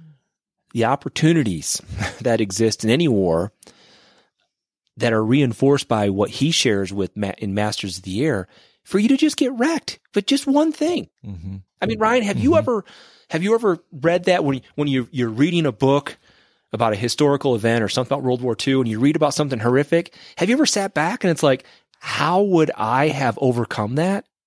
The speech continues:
Speaker 2: Well, your fear is that you don't.
Speaker 1: Yeah.
Speaker 2: Your fear is that you crack up right then and there and you curl up into a ball and
Speaker 1: Yeah, that's
Speaker 2: <laughs>
Speaker 1: it.
Speaker 2: sob like a
Speaker 1: Yeah.
Speaker 2: baby. Um, you know, um, we all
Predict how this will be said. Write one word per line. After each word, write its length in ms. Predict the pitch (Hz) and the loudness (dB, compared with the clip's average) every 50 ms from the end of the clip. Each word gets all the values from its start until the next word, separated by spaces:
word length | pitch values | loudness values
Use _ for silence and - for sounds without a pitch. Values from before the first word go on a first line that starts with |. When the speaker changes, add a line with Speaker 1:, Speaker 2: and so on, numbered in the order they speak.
| _ _ _ _ | _ _ _ _
Speaker 2:
Well, 460 | 107 113 117 113 110 110 110 - - _ _ _ _ _ | 0 2 4 4 4 2 2 -2 -12 _ _ _ _ _
your 260 | - 110 110 110 98 90 | -8 -2 2 2 2 2
fear 520 | - - - 117 117 120 120 107 98 98 | 0 -2 0 2 2 2 2 2 0 -2
is 380 | 95 98 98 98 90 90 - - | -2 -2 -2 0 0 -2 -2 -2
that 120 | 110 78 | -4 -4
you 100 | 85 87 | -4 -2
don't. 260 | 85 104 104 101 92 90 | 0 2 2 2 4 4
Speaker 1:
Yeah. 220 | 123 156 156 107 - - - | 2 2 2 0 -4 -10 -12
Speaker 2:
Your 240 | - 92 90 92 87 | -10 -6 -6 -6 -6
fear 440 | - - - 107 104 110 107 98 98 | -6 -4 -2 -2 0 0 0 0 0
is 280 | 92 92 92 90 87 - | 0 0 0 0 0 0
that 220 | 117 95 87 - | 0 0 0 0
you 100 | 87 85 | -4 -10
crack 400 | - - - 110 95 87 - - | -8 -2 -2 0 0 0 0 0
up 200 | 110 92 - - 101 | 0 0 0 0 0
right 180 | 92 90 82 | 0 0 0
then 160 | - 107 90 | 0 -2 0
and 160 | 85 85 85 92 | 0 0 0 0
there 420 | 101 101 101 92 87 85 82 - | 2 2 2 2 2 0 -2 -2
and 480 | 92 90 87 85 82 80 80 80 80 - - - _ _ _ _ | -4 -2 -2 -2 -2 -2 -4 -8 -10 -16 -20 -20 _ _ _ _
you 100 | - - | -20 -16
curl 340 | - - - 113 98 87 | -10 -4 -2 -2 0 0
up 120 | 92 90 - | 0 0 0
into 220 | 95 87 90 85 | -2 0 2 0
a 60 | 85 | 0
ball 460 | 78 - 95 95 95 92 90 87 87 82 | 0 0 2 2 2 2 2 0 -2 -2
and 60 | 95 | 0
Speaker 1:
Yeah, 200 | 117 151 135 104 | -2 -2 0 2
that's 220 | 185 175 - - | 0 0 2 2
Speaker 2:
<laughs> 40 | 180 | 0
Speaker 1:
it. 220 | 123 127 165 170 - | 2 4 2 2 2
Speaker 2:
sob 280 | - - 107 104 90 | 2 2 2 2 2
like 180 | 101 92 87 - | 0 -2 0 -2
a 20 | 104 85 | -2 0
Speaker 1:
Yeah. 40 | |
Speaker 2:
baby. 380 | 104 110 127 123 98 98 101 - _ - - - - - - - - _ | 2 2 2 0 0 -4 -6 -6 _ -20 -20 -20 -20 -20 -20 -20 -18 _
Um, 420 | - 123 113 110 104 95 95 98 _ _ - - _ _ _ _ _ _ _ | -2 0 2 2 2 0 -4 -10 _ _ -20 -20 _ _ _ _ _ _ _
you 140 | _ 110 107 | _ -4 -2
know, 420 | 104 113 110 110 107 101 95 - _ - | 0 2 2 2 2 0 -2 -6 _ -2
um, 500 | 127 113 107 98 95 92 90 90 92 _ _ _ _ _ _ _ _ _ _ _ | 0 0 0 0 -2 -4 -6 -10 -14 _ _ _ _ _ _ _ _ _ _ _
we 180 | - 135 147 156 | 2 2 4 6
all 500 | 143 139 143 147 139 120 110 101 95 | 6 6 6 4 4 2 0 -2 -4